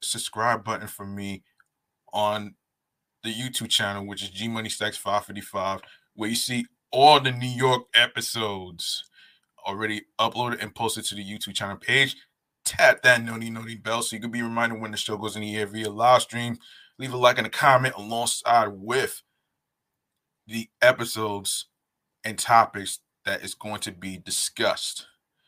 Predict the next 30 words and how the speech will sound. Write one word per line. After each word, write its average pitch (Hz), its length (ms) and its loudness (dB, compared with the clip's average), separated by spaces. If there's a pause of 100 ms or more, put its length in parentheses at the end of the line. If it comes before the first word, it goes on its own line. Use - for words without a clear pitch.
(1000)
And 117 500 -2
of 113 160 -8
course, 185 680 8 (480)
more 127 260 0
video 120 220 -2
content, 127 500 0
upcoming 117 340 -6
episodes 107 440 -6
and 101 120 -10
previous 139 480 -4
episodes. 110 640 -4 (760)
Um, 98 520 -8 (960)
and 113 260 0
of 101 100 -6
course, - 360 -4 (260)
you 113 100 -8
know, 110 200 -4
spread 123 420 0
the 123 80 -4
word, 117 400 -2
tell 113 220 -2
a 110 40 -2
friend 110 220 -10
to 101 140 -8
another 135 280 0
friend. 147 520 2
And 117 280 -2
of 110 60 -10
course, 113 480 -6
um, 101 400 -4